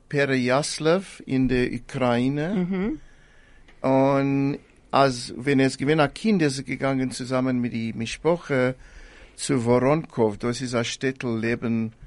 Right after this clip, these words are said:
Speaker 1: Perejaslav. Ähm, und noch do-, das Ihr gedenkt, er ge-, ge-, allemal geschrieben über Kasrilivke.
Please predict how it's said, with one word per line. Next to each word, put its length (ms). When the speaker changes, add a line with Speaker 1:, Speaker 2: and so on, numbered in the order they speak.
Speaker 1:
Perejaslav. 960
Ähm, 760
und 220
noch 300
do-, 360
das 840
Ihr 160
gedenkt, 560
er 240
ge-, 260
ge-, 240
allemal 440
geschrieben 600
über 380
Kasrilivke. 920